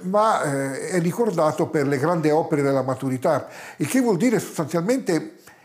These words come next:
dieci anni, no, diciamo quindici anni di attività, gli ultimi quindici anni. Sembra poco, ma in questi quindici anni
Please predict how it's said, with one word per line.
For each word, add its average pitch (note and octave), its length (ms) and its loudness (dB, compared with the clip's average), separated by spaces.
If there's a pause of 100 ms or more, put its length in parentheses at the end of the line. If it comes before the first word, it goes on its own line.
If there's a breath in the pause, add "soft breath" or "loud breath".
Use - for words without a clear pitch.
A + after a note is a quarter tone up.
(220 loud breath)
dieci F3 600 0
anni, G#3+ 540 0
no, E3+ 260 0
diciamo D#3+ 260 0
quindici G3+ 520 0
anni F3 540 0
di C#3+ 100 0
attività, C3+ 640 -2
gli G3 80 -4
ultimi G#3+ 360 0
quindici D#3+ 460 -6
anni. - 300 -8 (1300 loud breath)
Sembra G#3 360 0
poco, G#3+ 560 0 (360 loud breath)
ma F#3 220 2
in D#3 160 -2
questi F#3 260 -2
quindici G#3+ 440 -2
anni G3+ 680 0